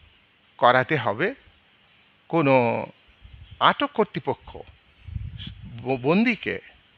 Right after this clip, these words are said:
আসামিকে সশরীরে বিচারকের সামনে উপস্থিত করাবে। রাষ্ট্রের কর্তৃপক্ষ বা কোনো ব্যক্তি বা কোনো সংগঠন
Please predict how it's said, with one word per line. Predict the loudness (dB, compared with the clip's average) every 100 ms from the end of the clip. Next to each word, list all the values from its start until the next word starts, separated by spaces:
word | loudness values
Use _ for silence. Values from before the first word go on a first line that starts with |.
| _ -14 -14 -16 -20 -20 -8
আসামিকে | 0 0 4 4 2 0 -6 -6 -16 -14 -14 -12 -12 -10
সশরীরে | -8 0 0 2 -4 -2 -2 -4 -4
বিচারকের | -6 2 2 2 -2 -4
সামনে | 0 0 0 -2 -4 _ _ _ _ _ _ _ -12
উপস্থিত | -10 -12 -10 -10 -12 _ _ -20 _ _
করাবে। | 0 0 0 -4 -6 -8 -12 _ _ _ _ _ _ -2 -2 -2 -12 -12 -12 -16 -10 2
রাষ্ট্রের | 4 4 -4 -2
কর্তৃপক্ষ | -2 -2 -2 -2 0 2 6 4 2 -6 _ _ _ -6
বা | 0 0
কোনো | 2 0 2
ব্যক্তি | 0 -4 -6 -6
বা | 2 4 4 2 -4 -14 _ _ _ _ _ _
কোনো | -4 -2 0 -2 -4 -8 -10 -14 -6
সংগঠন | 0 2 2 0 0 -8